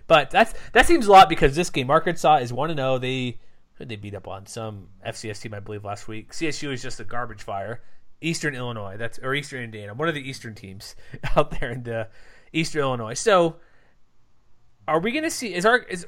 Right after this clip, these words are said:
is, first off, we don't know who the quarterback's gonna be. It's probably gonna be Curtis Samuel still. Mike Bobo still said, "Well, maybe Colin Hill will come in and play more," because he did see some time last week. I'm expecting Curtis Samuel to not get the quick hook because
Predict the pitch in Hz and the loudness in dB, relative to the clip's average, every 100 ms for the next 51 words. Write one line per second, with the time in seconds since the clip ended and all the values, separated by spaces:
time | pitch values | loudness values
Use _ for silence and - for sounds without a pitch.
0 | - 185 170 - - - - - - 254 | -8 -6 -6 -8 -14 -20 -20 -18 -2 0
1 | 247 170 151 147 147 180 185 185 170 165 | 2 2 2 0 -4 -4 -2 -8 -8 -6
2 | 139 127 120 - 120 117 - 147 160 156 | -6 -4 -6 -8 -12 -12 -6 -6 -4 -6
3 | - 147 139 - 117 110 110 - 113 110 | -2 -2 0 -6 -8 -8 -8 -8 -8 -8
4 | 110 - - - 131 143 - 131 123 123 | -10 -12 -16 -8 -2 -2 -2 -4 -4 -8
5 | 127 - 117 117 131 135 127 127 120 131 | -10 -10 -10 -8 -10 -10 -10 -8 -8 -6
6 | 131 131 139 123 120 - 123 120 117 120 | -6 -6 -10 -12 -10 -10 -8 -8 -10 -10
7 | 110 - 123 123 127 131 123 123 117 110 | -12 -10 -10 -8 -10 -12 -14 -12 -12 -10
8 | 117 131 - 139 139 - - - - - | -8 -8 -8 -10 -12 -16 -20 -20 -20 -20
9 | - 123 - 139 131 139 127 - 127 117 | -14 -14 -8 -8 -8 -10 -12 -8 -8 -6
10 | 127 117 120 - 117 120 - 131 - - | -10 -10 -10 -10 -8 -10 -10 -12 -12 -8
11 | 147 139 - 123 127 117 110 | -6 -6 -8 -12 -8 -8 -10